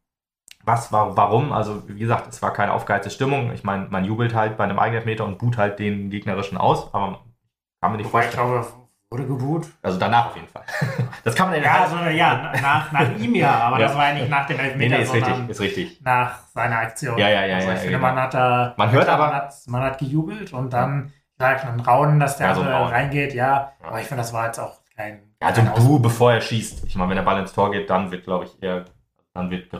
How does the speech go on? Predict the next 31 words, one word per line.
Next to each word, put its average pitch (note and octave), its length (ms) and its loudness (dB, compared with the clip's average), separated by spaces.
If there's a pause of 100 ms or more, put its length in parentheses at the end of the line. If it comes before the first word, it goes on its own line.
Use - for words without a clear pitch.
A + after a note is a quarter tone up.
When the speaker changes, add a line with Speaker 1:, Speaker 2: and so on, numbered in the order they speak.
(140)
Speaker 1:
dann F#2 200 -4
kam F#2+ 200 -6
eher F#2 60 -8
das F2+ 220 -4
Raunen. G2+ 180 2
Aber A2 120 4
gut, A#2 100 6
ist A#2+ 60 0
auch A2 80 4
egal. A2 300 2 (240)
Auf - 80 -2
jeden G#2+ 120 2
Fall A2+ 200 2
nach A2+ 240 2
dem, C3 240 -6
wenn A2+ 100 0
man A2+ 100 0
es - 80 -8
in A2 100 0
den G#2+ 120 -4
Highlights A#2 280 2
sich A#2+ 80 -4
nochmal G#2+ 240 0
angucken A#2 240 -4
möchte, G#2+ 300 -2
auf G#2+ 80 -4
jeden G#2+ 100 -6
Fall F#2+ 140 -4
nach G#2 320 4
den, G#2+ 340 -4
ähm, G2 540 -2